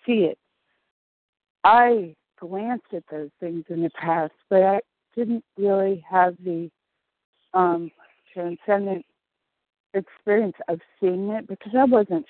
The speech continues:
feeling anything. And now I do, I can appreciate a color or a shape or a bird song. But just the fact that I'm upright,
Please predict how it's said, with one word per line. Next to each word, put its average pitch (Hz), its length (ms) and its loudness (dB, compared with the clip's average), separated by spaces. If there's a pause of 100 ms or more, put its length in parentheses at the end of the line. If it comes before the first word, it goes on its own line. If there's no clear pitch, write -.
feeling 202 380 -2
anything. 220 640 -2 (580)
And 202 220 4
now 208 240 6
I 202 120 2 (120)
do, 208 380 -2 (120)
I 185 120 -4
can 185 300 -12
appreciate 185 760 -4
a 175 100 -6
color 190 580 -2 (440)
or 180 180 6
a 170 40 -8 (180)
shape 185 260 0 (500)
or 190 120 4
a 180 40 4
bird 175 300 -2 (120)
song. 170 420 0 (440)
But 220 140 -12
just 285 180 -4 (100)
the 302 80 -4 (100)
fact 190 260 2
that 180 140 -4
I'm 175 240 -6 (100)
upright, 180 540 -2